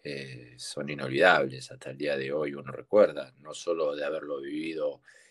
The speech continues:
eh, en vivo, estando en el campo, sino volviendo a ver un video. Y bueno, son situaciones que te da la vida que, que, eh, que, como dice uno, es agradecido.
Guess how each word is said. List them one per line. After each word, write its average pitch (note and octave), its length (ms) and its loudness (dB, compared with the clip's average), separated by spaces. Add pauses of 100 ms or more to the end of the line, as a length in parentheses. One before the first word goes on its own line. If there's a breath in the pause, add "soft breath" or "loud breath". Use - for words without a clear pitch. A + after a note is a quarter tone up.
(160 soft breath)
eh, C2+ 1080 -16
en D#2 180 -8
vivo, F#2 580 6
estando D#2+ 320 0
en D2 60 -4
el D2 140 -6
campo, A2 420 6
sino C#2 300 -14
volviendo C#2 480 -12
a C#2 60 -10
ver C#2 120 -18
un C2+ 100 -20
video. G2+ 540 2
Y D2 40 -20
bueno, B2+ 260 -20
son G#2+ 200 -4
situaciones F#2+ 760 -6
que D2 160 -16
te D2 160 -8
da D#2 140 -2
la D2 200 -4
vida E2+ 400 -2
que, B1+ 260 -20 (420 soft breath)
que, D2+ 400 -8
eh, - 240 -8
que, D#2+ 200 -6
como D2+ 220 -10
dice D#2+ 200 -6
uno, B2 160 -2
es - 100 -6
agradecido. A2 560 -4